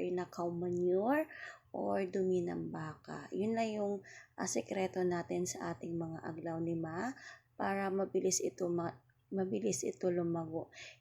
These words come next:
Ito guys, pwede ito sa mga beginners na plantita dyan. Ito, suggest ko sa inyo si aglaw ni Ma. Madali alagaan at saka hindi siya maselan. So, ito maganda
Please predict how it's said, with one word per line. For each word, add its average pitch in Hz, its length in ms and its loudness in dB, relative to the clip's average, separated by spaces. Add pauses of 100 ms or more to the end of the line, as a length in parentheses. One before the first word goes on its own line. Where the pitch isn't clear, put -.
Ito 277 240 6
guys, 285 480 4
pwede 262 240 6
ito 254 160 4
sa 254 160 6
mga 240 160 8
beginners 214 640 4
na 196 160 4
plantita 190 560 4
dyan. 208 480 4 (320)
Ito, 262 320 6
suggest 247 480 8
ko 254 80 6
sa 226 160 4
inyo 220 320 6
si - 160 4
aglaw 190 320 4
ni 185 240 6
Ma. 185 320 4 (320)
Madali 240 480 8
alagaan 208 1120 6 (320)
at - 80 -2
saka 214 240 6
hindi 202 320 6
siya 185 240 6
maselan. 165 880 2
So, 175 320 -2
ito - 240 0
maganda 196 480 6